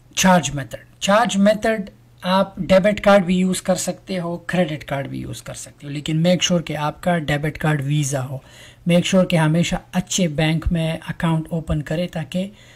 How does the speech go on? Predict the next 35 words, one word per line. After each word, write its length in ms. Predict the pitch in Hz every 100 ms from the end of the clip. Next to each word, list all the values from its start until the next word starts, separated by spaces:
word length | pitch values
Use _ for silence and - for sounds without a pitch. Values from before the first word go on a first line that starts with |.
| - _ -
इंटरनेशनल 580 | 175 165 165 180 180 165
चार्जेस 500 | - 160 156 170 156
उनके 260 | 156 147
अप्रूव 360 | 151 139 170 156
होते 300 | 156 156 160
हो, 180 | 151 147
रेट 280 | 151 156 -
अच्छा 340 | 156 - 160
हो, 160 | 156 151
so 240 | - 147 - -
make 300 | 175 175 -
sure। 200 | 160 131 123 - - - _
लेकिन 240 | 175 170 175
अगर 160 | 180
आपके 240 | 185 190 196
पास 260 | 202 185
क्रेडिट 360 | - 185 175 175
कार्ड 240 | 170 170
है 160 | 147 160
then 220 | 151 143
you 100 | 143
are 100 | 127
good 200 | 127 120 120
to 120 | 113
go। 1200 | - _ _ - - - _ _ _ _ - -
यहाँ 260 | 180 165 170
पे 60 | 175
आपने 300 | 156 160 151
"I 140 | 135 147
understand" 440 | 143 139 - 156 151
करना 240 | 151 151
है। 220 | 160 185 202 _ - - - _ 202
अब 180 | 190
यहाँ 460 | 185 214 240 277 277
पे 320 | 190 165 156